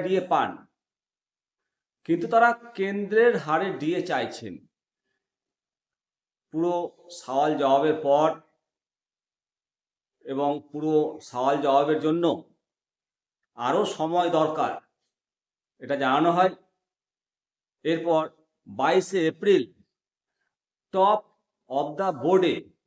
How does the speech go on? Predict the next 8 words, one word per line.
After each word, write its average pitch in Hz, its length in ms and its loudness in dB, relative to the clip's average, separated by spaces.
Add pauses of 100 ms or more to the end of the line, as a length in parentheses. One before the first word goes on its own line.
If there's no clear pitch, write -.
(200)
মামলা 147 440 -4
রাখা 160 220 -4 (220)
হলো 160 220 0 (800)
বলে 143 280 -4
জানান 143 260 -2 (400)
মাননীয় 127 460 -4
বিচারপতি 175 480 -6 (800)
সঞ্জয় 139 360 -4